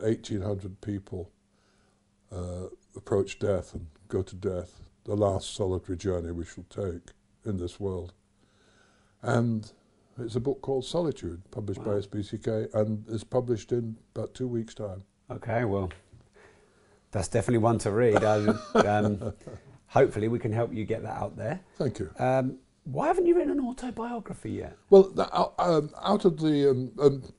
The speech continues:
Speaker 1: Taken on Trust is semi-autobiographical.
Speaker 2: Right.
Speaker 1: It is autobiographical, really,
Speaker 2: Yeah.
Speaker 1: because the book moves backward and forward in time. I locate it in the prison cell,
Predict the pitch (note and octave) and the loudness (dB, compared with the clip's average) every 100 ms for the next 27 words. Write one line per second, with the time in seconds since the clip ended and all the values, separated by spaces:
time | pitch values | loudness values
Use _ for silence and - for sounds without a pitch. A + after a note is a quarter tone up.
0 | - - _ _ - F3+ D3+ B2+ A2+ C#3+ | -14 -14 _ _ 4 6 4 2 4 4
1 | F#2 - - - C3 C3 B2+ - - _ | 4 0 -14 -4 8 8 8 0 -10 _
2 | _ _ _ _ _ _ _ - _ _ | _ _ _ _ _ _ _ -20 _ _
3 | _ _ - - E3+ D3 C3 C3 C3+ C3+ | _ _ -4 6 6 8 2 2 -2 2
4 | C#3 C3+ - F#2+ G#2+ G3 D3+ G#2 - F2+ | 0 -2 -4 -2 6 10 10 6 0 -4
5 | F2+ - F2 - F2 F#2 F2+ E2 F#2+ G#2+ | -4 -4 -10 -12 -12 -6 -2 0 0 -2
6 | A#2 C3 B2 - - - _ - B2+ E3 | 2 4 4 -2 -20 -20 _ -6 8 10
7 | F#3 - - - - C#3+ D#3+ C3 D#3+ D#3 | 10 8 -14 -20 -14 2 4 4 2 0
8 | - C3+ B2 - B2 A2+ A#2 A2+ B2+ G2 | 0 -2 0 2 2 2 -2 -2 0 0
9 | D#2+ D#2 - _ - A#2+ B2+ B2+ F#3 G3+ | -2 -6 -16 _ -2 4 6 6 10 8
10 | - F2+ - G2 F#2+ - G2 F#2 - B2+ | 8 -2 -2 -2 0 0 0 -2 -2 2
11 | F#2+ D2+ D#2 | 2 0 -8